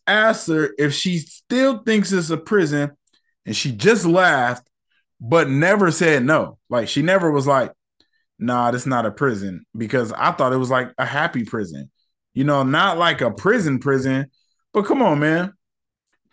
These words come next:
It's like you just on an eternal loop doing the same thing every day. You never die, you never age.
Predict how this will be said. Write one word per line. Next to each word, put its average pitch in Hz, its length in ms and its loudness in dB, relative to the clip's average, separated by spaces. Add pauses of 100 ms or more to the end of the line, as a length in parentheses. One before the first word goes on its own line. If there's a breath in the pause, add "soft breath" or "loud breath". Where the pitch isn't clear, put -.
(160)
It's 160 160 -2
like 196 340 0
you 170 180 -2
just 180 160 -2
on 190 160 2
an 175 100 0
eternal 160 680 0
loop 143 320 0
doing 147 260 2
the 117 60 -4
same 147 340 -2
thing 135 180 -2
every 113 200 -2
day. 110 160 -2
You 107 140 -4
never 143 240 0
die, 104 300 0
you 101 120 -4
never 127 240 -4
age. 117 500 -6